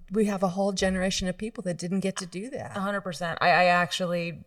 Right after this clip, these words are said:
Speaker 2: full honesty, I don't think about that enough. I, I can't imagine starting into it when I was twenty-one years old
Speaker 1: Yeah.
Speaker 2: on Zoom.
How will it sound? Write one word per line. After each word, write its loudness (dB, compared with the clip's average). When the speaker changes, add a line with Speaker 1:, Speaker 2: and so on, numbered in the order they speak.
Speaker 2:
full 8
honesty, 0
I 2
don't -2
think -8
about -8
that -6
enough. -10
I, 6
I 10
can't 4
imagine 2
starting -4
into -8
it -6
when -8
I -8
was -10
twenty-one -2
years -4
old -2
Speaker 1:
Yeah. -2
Speaker 2:
on 2
Zoom. 0